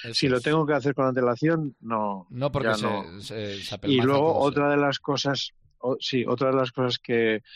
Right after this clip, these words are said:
Speaker 2: que hay que tener en cuenta, hay, hay detractores
Speaker 1: Ujú.
Speaker 2: del tema también, pero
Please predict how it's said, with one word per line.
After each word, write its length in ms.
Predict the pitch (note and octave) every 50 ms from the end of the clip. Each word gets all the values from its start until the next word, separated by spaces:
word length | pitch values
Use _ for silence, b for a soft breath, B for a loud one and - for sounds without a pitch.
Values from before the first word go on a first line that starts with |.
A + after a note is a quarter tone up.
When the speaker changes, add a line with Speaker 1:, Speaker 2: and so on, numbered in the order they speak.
| B B B _ _ _ -
Speaker 2:
que 680 | - B2+ A#2+ A#2 A#2+ A#2+ A2+ A2+ A2 G#2+ G#2+ G#2+ G#2 G2+ G#2 G#2 G#2+ A2 - -
hay 140 | - A#2+ A2
que 100 | - A#2
tener 240 | - A#2+ A2+ A#2 A2+
en 80 | G#2
cuenta, 220 | G2 C#3+ C#3 C3+ G#2+
hay, 180 | G#2+ A#2+ C3+ -
hay 600 | - B2 C3 C3 B2+ B2 A#2+ A2+ A2+ A2 A2 G#2
detractores 640 | G2 A2 G2+ - F#2+ F#2 F2+ G#2+ C3+ B2 A#2+ A2 G#2
Speaker 1:
Ujú. 80 | A2
Speaker 2:
del 80 | G2 F#2+
tema 260 | - C#3+ B2+ A#2+ A2+
también, 440 | G#2+ A2+ G#2 A2+ A#2+ B2+ A#2 A2+ A#2 B B B B B B B B _
pero 540 | - A#2+ G#2+ G#2 G#2+ G#2 G#2 G2+ G2 G2